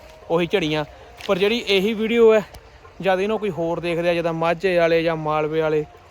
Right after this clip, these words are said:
ਉਹਨਾਂ ਲਈ ਇਹ ਵੱਡੀ ਹੁੰਦੀ ਆ। ਉਹ ਬੜੇ ਭਰਾ ਮੈਨੂੰ ਮੈਸੇਜ ਕਰਦੇ ਰਹਿੰਦੇ, ਪਿੰਡ ਦੇਖਣਾ,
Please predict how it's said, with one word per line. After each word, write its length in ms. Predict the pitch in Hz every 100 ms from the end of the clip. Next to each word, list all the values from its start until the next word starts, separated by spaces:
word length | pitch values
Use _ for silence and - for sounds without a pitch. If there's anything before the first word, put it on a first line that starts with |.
| -
ਉਹਨਾਂ 220 | 214 262
ਲਈ 140 | 254 247
ਇਹ 80 | 233
ਵੱਡੀ 340 | 233 175 180
ਹੁੰਦੀ 280 | 175 160 170
ਆ। 100 | 175
ਉਹ 320 | 175 175 170 165
ਬੜੇ 200 | 170 170
ਭਰਾ 220 | 202 180
ਮੈਨੂੰ 180 | 165 165
ਮੈਸੇਜ 280 | 160 156 156
ਕਰਦੇ 220 | 156 156
ਰਹਿੰਦੇ, 200 | 165 175
ਪਿੰਡ 280 | 165 156 151
ਦੇਖਣਾ, 540 | 156 - 165 151 147